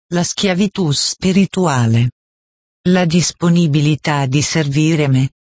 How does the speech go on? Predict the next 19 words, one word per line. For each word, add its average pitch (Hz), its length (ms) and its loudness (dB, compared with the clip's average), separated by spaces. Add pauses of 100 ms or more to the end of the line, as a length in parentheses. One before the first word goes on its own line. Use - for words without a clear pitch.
(140)
viene 190 480 2
gioiosamente 175 1040 0
sostenuto 156 880 0
dagli 151 280 0
esseri 151 460 -2
di 135 160 0
luce 147 460 0
e 143 80 -2
così 156 360 0
ogni 139 360 2
richiesta, 139 760 -4 (380)
in 170 100 2
particolare 156 840 -2
quella 170 360 0
che 170 160 -2
riguarda 151 640 0
il 147 220 2
lavoro 170 480 0
spirituale, 156 1120 -2